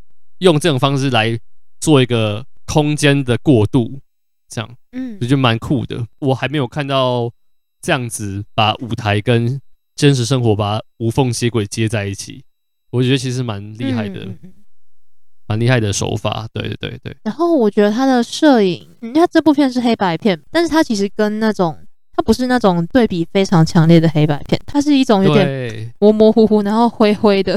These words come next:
Speaker 2: <laughs> 就整部片是灰灰的感觉。你对这点有什么想法吗？
Speaker 1: 对，我一直都很喜欢娄烨的摄影，就是他的摄影是，他的电影都是手持镜头，很，你很难发现任何一个定镜或是上脚架的镜头。然后我觉得这次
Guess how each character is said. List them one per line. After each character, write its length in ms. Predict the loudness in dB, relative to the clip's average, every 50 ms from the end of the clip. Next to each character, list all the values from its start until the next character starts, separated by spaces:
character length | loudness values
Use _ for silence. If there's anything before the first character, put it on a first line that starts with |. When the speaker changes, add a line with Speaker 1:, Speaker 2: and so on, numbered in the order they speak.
| -2 -4
Speaker 2:
<laughs> 40 | -2 0
就 80 | 0
整 120 | 2 2 0
部 80 | 0
片 140 | 2 0 0
是 80 | 0 2
灰 160 | 2 2 2
灰 160 | 4 2 2
的 100 | 2 2 0
感 180 | -2 -4 -4 -6 -10
觉。 260 | -6 -6 -4 -4 -6 -8 _ _ _ _ -18
你 100 | -16 0
对 200 | 2 4 4 4
这 120 | 2 0 2
点 140 | 2 2 2
有 80 | 2
什 100 | 0 2
么 360 | 2 2 2 2 0 -4 -6 -8 _ _
想 160 | -2 -2 -2
法 220 | 2 2 0 0 0 -10
吗？ 140 | -18 -20 -20 -20 _ _ _ _ _
Speaker 1:
对， 100 | 2 4
我 220 | 6 6 4 4 2
一 80 | -2
直 100 | -6 -2
都 120 | -2 0 2
很 100 | 2 0
喜 100 | 0 0
欢 120 | -2 0
娄 160 | 2 0 0 2
烨 160 | 0 -2 -2
的 460 | -4 -6 -8 -6 -8 -8 -10 -12 -14 -16 -16
摄 300 | -10 -6 0 2 2 2
影， 140 | 2 -4 -8 -4
就 100 | -2 0
是 60 | 0
他 80 | 2
的 100 | 2 0
摄 200 | -2 -2 -2 -4
影 100 | -4 -4
是， 640 | -6 -8 -6 -4 -4 -2 -2 -4 -4 -4 -6 -8 -10 -12 -16 -20 -20 -20 -20 -20 _ _ -8
他 100 | -4 -4
的 60 | -4
电 160 | -2 -4 -4
影 80 | -4 -2
都 100 | -2 -2
是 80 | -2
手 260 | -2 -4 -4 -4 -4 -4
持 220 | -8 -8 -8 -8
镜 240 | -4 -4 -4 -4 -4
头， 240 | -8 -8 -8 -8 -2
很， 180 | 0 0 2
你 120 | 4 4 4
很 140 | 4 2
难 140 | -2 -2 -6 -4
发 180 | -2 -2 -2
现 160 | 0 0 -2
任 140 | 0 0 0
何 80 | 2 0
一 100 | 0 0
个 200 | 0 0 -2 0
定 260 | 0 0 -2 -2 -2
镜 180 | -6 -4 -4 2
或 100 | 2 2
是 140 | 2 2 2
上 200 | 2 0 -2 0
脚 200 | -4 -6 -6 -6
架 240 | -4 -2 -2 -2 -2
的 160 | -4 -6 -10 -6
镜 220 | -6 -6 -6 -6
头。 240 | -12 -12 -12 -12 -12 -14 _ _ _ _ _
然 120 | -2 2
后 80 | 2 4
我 60 | 4
觉 120 | 4 2 2
得 60 | 0
这 180 | 2 2 2 2
次 360 | 2 2 2 2 2 2